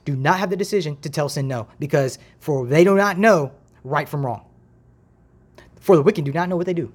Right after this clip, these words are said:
They know what they do, but because they are lost, they don't know. So God changed my life my senior year. The Holy Spirit spoke multiple nights, leading me straight to the scriptures,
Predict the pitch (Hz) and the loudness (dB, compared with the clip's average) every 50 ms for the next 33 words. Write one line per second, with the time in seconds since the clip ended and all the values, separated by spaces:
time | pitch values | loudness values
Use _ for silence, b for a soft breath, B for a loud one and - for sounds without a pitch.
0 | - _ _ _ _ _ _ _ _ _ _ _ _ _ _ _ _ _ _ _ | -20 _ _ _ _ _ _ _ _ _ _ _ _ _ _ _ _ _ _ _
1 | _ _ _ _ _ _ B B - 165 160 151 214 302 311 - 147 131 127 117 | _ _ _ _ _ _ B B 0 2 4 6 6 6 6 2 -2 -6 -6 -8
2 | 113 113 - _ _ _ _ _ _ _ _ _ _ _ _ _ _ _ _ _ | -8 -10 -16 _ _ _ _ _ _ _ _ _ _ _ _ _ _ _ _ _
3 | _ 151 151 170 - 165 147 135 160 160 156 143 131 113 - - - 120 117 113 | _ -4 -4 2 2 2 2 4 2 2 2 2 0 -4 -8 -12 -10 -6 -2 0
4 | 131 185 254 - - - - _ _ _ _ _ _ - _ _ _ _ _ 139 | 0 0 0 -2 -4 -12 -20 _ _ _ _ _ _ -20 _ _ _ _ _ -6
5 | 139 123 127 120 110 104 95 - _ _ _ _ - - _ _ _ _ _ _ | -4 -4 -4 -8 -8 -12 -16 -18 _ _ _ _ -20 -20 _ _ _ _ _ _
6 | _ _ _ _ _ _ - - _ _ - - _ _ _ - _ - _ - | _ _ _ _ _ _ -20 -20 _ _ -20 -20 _ _ _ -20 _ -20 _ -2
7 | - 165 143 143 170 180 202 185 208 208 190 190 190 190 190 180 180 165 156 147 | 0 2 2 2 2 0 0 0 0 0 2 2 2 2 2 2 2 0 0 -2
8 | 151 - 180 170 165 165 165 147 120 110 - - _ _ _ _ _ _ _ _ | -2 -2 -2 -2 0 -2 -2 -2 -4 -4 -6 -10 _ _ _ _ _ _ _ _
9 | _ _ _ - - - 151 139 - 190 196 185 185 180 196 185 180 180 - - | _ _ _ -20 -6 -4 -4 0 4 6 6 6 4 2 0 0 0 0 2 4
10 | 175 185 208 - - - _ _ 147 143 151 175 180 175 170 180 185 175 160 151 | 4 4 4 2 -4 -12 _ _ -6 -4 -2 -2 -4 -4 -4 -4 -2 0 0 -2
11 | 165 185 175 - - b b b b b b 135 139 165 185 190 185 170 175 - | -2 -4 -8 -14 -18 b b b b b b -2 0 0 2 2 0 -2 -2 0
12 | 180 175 180 180 196 208 202 - 160 151 143 - 151 151 147 - - | -2 -2 -2 -2 -6 -10 -8 -6 -6 -6 -6 -6 -8 -10 -10 -12 -20